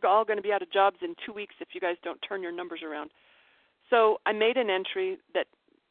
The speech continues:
activated the vibration of success, asked myself, "What sounds good next?" The answer was not pick up the phone. <laughs> I didn't get some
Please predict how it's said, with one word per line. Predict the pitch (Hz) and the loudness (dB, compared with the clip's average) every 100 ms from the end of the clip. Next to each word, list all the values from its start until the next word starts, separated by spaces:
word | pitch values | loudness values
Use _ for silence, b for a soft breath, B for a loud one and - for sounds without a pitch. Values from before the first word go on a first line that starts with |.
| _ _ - | _ _ 2
activated | 190 - 190 180 175 | 2 0 -4 -4 -4
the | 180 | -4
vibration | 175 175 175 175 - 160 | -2 -2 -4 -6 -8 -10
of | - _ | -12 _
success, | - - - 220 214 _ _ _ _ | -20 -10 -2 -2 -4 _ _ _ _
asked | 196 196 - | 2 2 0
myself, | 190 170 180 175 | -4 0 -2 0
"What | 185 190 | -2 -4
sounds | - 175 - | -4 -6 -6
good | 170 180 | -6 -2
next?" | 214 - _ _ _ - | -4 -4 _ _ _ -14
The | 160 - | -12 -6
answer | 190 226 254 254 - | -6 -6 -6 -6 -6
was | 160 180 190 | -4 -2 0
not | 226 220 113 - - | 0 2 0 -4 -14
pick | 196 - | -14 -12
up | - | -12
the | 247 - | -8 -2
phone. | 269 269 294 - | 0 2 0 -4
<laughs> | - - 453 480 - | -12 -10 -8 0 4
I | 226 | 6
didn't | 339 311 | 4 4
get | 359 320 - | 2 4 6
some | 320 | 6